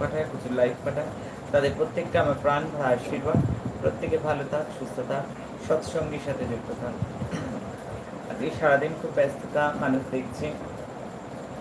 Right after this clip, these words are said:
আমাদের অ্যাডমিন মিটিং ছিল আজকে। আমরা চাই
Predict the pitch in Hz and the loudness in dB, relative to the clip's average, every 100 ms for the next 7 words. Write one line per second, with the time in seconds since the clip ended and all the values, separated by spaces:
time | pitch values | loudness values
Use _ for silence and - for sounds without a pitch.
0 | 123 135 127 131 120 127 139 135 131 135 | 2 4 6 8 6 4 0 0 0 -2
1 | 131 139 127 135 - - - - - - | -2 0 4 4 2 -4 -6 -6 -8 -8
2 | - - - - 143 147 - 156 | -8 -8 -4 0 4 4 4 6